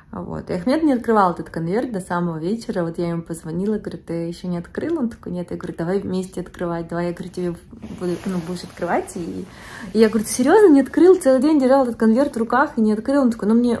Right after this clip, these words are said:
некогда было". Потом он говорит: "Я не домогал, что-то".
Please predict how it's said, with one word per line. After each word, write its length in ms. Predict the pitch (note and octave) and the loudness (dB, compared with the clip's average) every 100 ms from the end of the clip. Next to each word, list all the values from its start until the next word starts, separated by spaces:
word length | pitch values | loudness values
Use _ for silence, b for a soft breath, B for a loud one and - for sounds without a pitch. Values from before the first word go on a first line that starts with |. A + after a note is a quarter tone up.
| - | -4
некогда 720 | G#3+ G#3+ A3 C4 C4+ B3+ A3 | 2 6 6 4 0 0 -2
было". 200 | G#3+ G#3 | 0 -2
Потом 260 | G3+ G3+ F#3+ | -2 -4 -4
он 100 | F#3 | -4
говорит: 180 | F#3 | -4
"Я 100 | F#3+ | -4
не 120 | F#3+ F3+ | -4 -4
домогал, 580 | F#3+ G3 G3 C4+ C4+ | -4 -4 -2 -2 -2
что-то". 300 | C4 - A3+ | -6 -12 -14